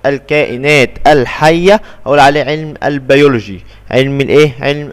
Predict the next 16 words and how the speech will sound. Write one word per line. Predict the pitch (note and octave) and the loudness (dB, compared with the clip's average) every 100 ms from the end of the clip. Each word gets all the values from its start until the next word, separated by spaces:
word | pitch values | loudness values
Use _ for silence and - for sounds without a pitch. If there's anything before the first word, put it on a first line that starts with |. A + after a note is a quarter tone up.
| - | -6
البيولوجي. | C#3+ C3+ C#3 A#2 G2 F#2 - | -6 0 0 0 -4 -8 -6
أربعة، | A#2 A#2+ D#3+ G3+ A3 - - - | -4 2 2 2 -4 -16 -20 -12
نتاج | C#3 E3 F#3+ G3 | -4 2 2 2
التكامل | G3 F3 D#3+ F3 E3+ C#3+ A#2 - - | -2 -2 0 2 2 0 -8 -12 -6
بين | C#3+ D#3+ E3+ | 0 0 2
علمي | D3+ C#3+ D3+ D3 A2 - | 0 0 0 0 -2 -6
الكيمياء | B2+ - C#3+ C#3 D3 D3 A#2 - | -6 -4 -6 0 2 2 2 0
والبيولوجي، | D3+ C#3+ B2+ C3+ D#3+ E3 F3 F#3 - | -2 -2 -2 0 0 -2 -6 -12 -4
أو | D3+ E3 A#2+ F#2 - - | 2 2 2 -6 -20 -14
علم | - D3+ G3+ | -4 -2 0
يختص | G3+ F3+ - G3 G3 | 0 -2 0 -2 -2
بدراسة | F#3 D#3 D#3+ F3+ G3 | -4 -2 2 2 0
التركيب | E3+ E3 D3 F3 F#3 | -4 -2 -2 -2 -2
الكيميائي | F3+ - D3+ D#3 F3 C#3+ | -2 -4 -6 0 2 2
لمكونات | C#3+ D3 C#3+ E3+ D#3+ C#3+ C#3+ F#3 E3+ | 0 -4 0 2 2 0 2 0 -2
الخلية، | D3 C3+ C3+ F3 G3+ | -4 -2 2 4 4